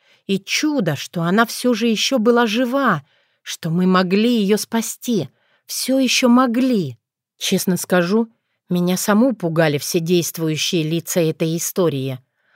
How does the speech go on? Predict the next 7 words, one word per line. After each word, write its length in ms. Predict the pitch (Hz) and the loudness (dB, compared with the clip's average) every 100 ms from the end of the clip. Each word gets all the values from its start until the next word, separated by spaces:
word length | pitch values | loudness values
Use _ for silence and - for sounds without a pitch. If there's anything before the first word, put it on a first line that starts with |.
| - | -4
Артур 400 | 175 196 277 302 | -4 -2 -2 -2
действительно 800 | 180 156 - 143 151 185 170 170 | -2 -4 -8 -8 -4 -2 0 2
мог 260 | 175 165 | 0 -2
пойти 380 | - 165 147 180 | 0 0 0 0
на 100 | 165 | 0
любое 380 | 170 190 170 151 | 0 0 2 2
преступление 920 | 143 180 - 202 160 151 170 170 127 | 0 -6 -6 -4 -2 -2 0 -2 -4